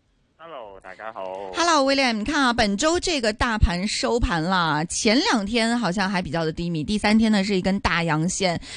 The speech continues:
Speaker 2: 然后紧接着啊，这个有一点点的长，上下的这个长上影线出来，长下影线出来了。到今天为止收盘，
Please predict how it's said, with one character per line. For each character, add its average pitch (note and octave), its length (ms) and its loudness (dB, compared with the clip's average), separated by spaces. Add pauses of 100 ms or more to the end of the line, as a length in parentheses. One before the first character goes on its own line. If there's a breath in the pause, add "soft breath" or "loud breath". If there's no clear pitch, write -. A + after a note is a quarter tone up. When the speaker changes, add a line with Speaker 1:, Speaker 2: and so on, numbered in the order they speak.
Speaker 2:
然 G#3+ 100 6
后 C4+ 80 6
紧 A#3 180 0
接 B3 200 0
着 A#3 120 2
啊， E3+ 300 2
这 G#3+ 100 -4
个 F3 160 -2
有 E3+ 420 -2
一 C#4+ 160 -6
点 G#3+ 260 0
点 A#3 120 2
的 F3 80 -2
长， F3 480 -2
上 C#4 300 4
下 A#3+ 220 2
的 G#3 40 2
这 G#3+ 120 -2
个 F#3+ 100 0
长 F3 240 0
上 G#3+ 180 0
影 E3+ 120 -2
线 F#3 180 0
出 F#3 160 -2
来， D#3 180 0
长 G3 220 -2
下 B3 180 2
影 F3+ 140 0
线 G3 180 0
出 F#3 140 -4
来 D3 160 2
了。 D3 160 0 (300 loud breath)
到 F4+ 120 4
今 F4+ 120 0
天 F4 100 2
为 C#4+ 140 2
止 F3+ 160 -4
收 C#4 240 2
盘， E3 360 2